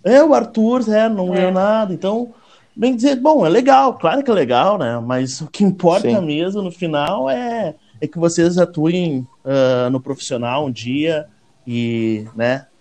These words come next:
Speaker 1: ganhem títulos
Speaker 3: Sim.
Speaker 1: no profissional.
Speaker 3: É, é, na
Speaker 2: A
Speaker 3: verdade
Speaker 2: gente, pode falar.
Speaker 3: Na verdade, e, tipo, eu tenho, claro, é, é bom pra gente,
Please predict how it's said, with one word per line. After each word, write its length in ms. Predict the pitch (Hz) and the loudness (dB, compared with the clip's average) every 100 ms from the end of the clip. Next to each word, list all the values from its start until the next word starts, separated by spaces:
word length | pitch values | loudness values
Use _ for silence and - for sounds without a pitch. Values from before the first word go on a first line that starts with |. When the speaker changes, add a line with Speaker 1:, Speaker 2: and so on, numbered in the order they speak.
| _ | _
Speaker 1:
ganhem 380 | 123 117 127 143 | -14 -4 -2 -2
títulos 400 | 139 165 160 156 | -2 -4 0 0
Speaker 3:
Sim. 60 | 120 | 2
Speaker 1:
no 100 | 110 | 2
profissional. 640 | 113 - 131 123 120 123 _ _ _ - _ _ _ _ - _ - - _ - - - - _ - _ - | 0 -4 -8 -6 -8 -10 _ _ _ -20 _ _ _ _ -20 _ -20 -20 _ -20 -18 -18 -18 _ -20 _ 0
Speaker 3:
É, 520 | 117 92 - - - | 2 2 0 -2 2
é, 20 | |
na 80 | 139 | 4
Speaker 2:
A 40 | |
Speaker 3:
verdade 580 | 143 147 147 143 156 156 | 4 2 2 4 4 4
Speaker 2:
gente, 360 | 233 202 - - _ _ _ _ _ _ - | 0 -2 -6 -16 _ _ _ _ _ _ -2
pode 160 | 240 - | 0 2
falar. 340 | 311 302 - _ _ - 170 _ - | 0 0 -4 _ _ -18 -18 _ -4
Speaker 3:
Na 140 | 127 | 0
verdade, 420 | 135 143 131 113 | 2 2 2 2
e, 80 | 139 | 2
tipo, 340 | 143 - 135 131 | 0 -2 2 4
eu 360 | 131 139 139 135 - | 4 2 -2 -10 -6
tenho, 220 | - 175 165 | 0 0 0
claro, 260 | 151 160 | 0 0
é, 240 | 120 113 113 | 2 0 0
é 100 | 120 | -2
bom 260 | 110 113 131 | 0 0 0
pra 640 | - 151 147 147 143 143 | 0 2 4 4 2 0
gente, 1120 | 135 135 135 - 139 139 139 135 127 123 120 | -2 -8 -12 -6 -2 -2 0 0 2 0 -2